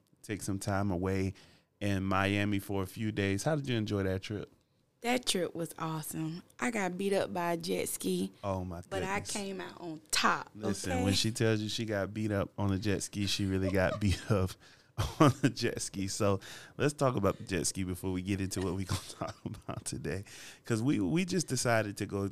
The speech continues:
Speaker 1: to go riding jet skis. And, you know,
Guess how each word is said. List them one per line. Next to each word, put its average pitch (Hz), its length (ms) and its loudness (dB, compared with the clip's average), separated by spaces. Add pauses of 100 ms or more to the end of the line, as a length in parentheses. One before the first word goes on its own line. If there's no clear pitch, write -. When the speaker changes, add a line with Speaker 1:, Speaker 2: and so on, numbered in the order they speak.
(120)
Speaker 1:
to 98 120 -4
go 95 220 0
riding 92 440 0
jet 90 220 -4
skis. 92 520 -4 (120)
And, 92 480 -2 (420)
you 107 120 0
know, 95 400 2